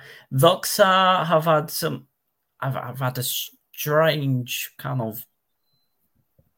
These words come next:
transfer, uh, window so far.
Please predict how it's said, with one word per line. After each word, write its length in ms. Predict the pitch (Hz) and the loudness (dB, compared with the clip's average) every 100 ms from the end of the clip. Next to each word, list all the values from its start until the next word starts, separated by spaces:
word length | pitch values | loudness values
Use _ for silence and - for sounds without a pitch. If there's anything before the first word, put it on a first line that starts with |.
| _ _ _ _ _ _ _ _ _ _ - | _ _ _ _ _ _ _ _ _ _ -12
transfer, 600 | - 135 135 - 120 - - - - - | -4 -2 -2 -2 -4 -4 -20 -20 -18 -10
uh, 280 | 113 120 107 135 | -6 -4 -4 -4
window 320 | 117 107 110 | -4 -4 -6
so 220 | - 117 | -8 -10
far. 340 | - 107 127 | -6 -6 -6